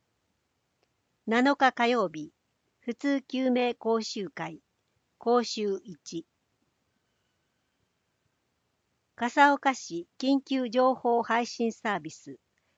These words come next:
まだ登録されていない人は登録をお願いします。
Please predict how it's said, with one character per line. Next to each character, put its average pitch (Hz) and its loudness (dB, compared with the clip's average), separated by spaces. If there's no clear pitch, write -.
ま 262 0
だ 202 0
登 254 2
録 254 -2
さ 233 -2
れ 233 0
て 226 -4
い 220 -4
な 226 -2
い 190 -4
人 - -14
は 160 -10
登 247 4
録 240 0
を 202 0
お 180 -4
願 196 -4
い 180 -12
し - -16
ま 185 -10
す。 - -20